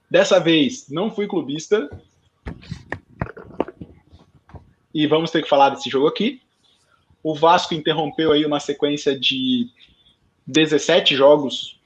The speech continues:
ia fazer cinco anos sem vitória em cima do Flamengo, fez três a um. E pode comemorar, porque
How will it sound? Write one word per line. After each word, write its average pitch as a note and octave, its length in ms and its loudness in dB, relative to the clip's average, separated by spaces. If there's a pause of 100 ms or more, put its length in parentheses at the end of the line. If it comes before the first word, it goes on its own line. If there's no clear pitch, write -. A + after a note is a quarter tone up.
ia C3+ 120 0
fazer C3+ 240 -2
cinco F3+ 400 0
anos D3 420 0 (680)
sem F3 300 0
vitória D3 340 4
em C#3 40 -2
cima C#3+ 200 -2
do C#3+ 60 -4
Flamengo, F#3 460 0
fez - 480 -4
três F3 360 6
a C3+ 80 8
um. C#3+ 280 0 (1040)
E A#3 500 2
pode F#3+ 280 4
comemorar, F3 760 2
porque D3+ 1000 0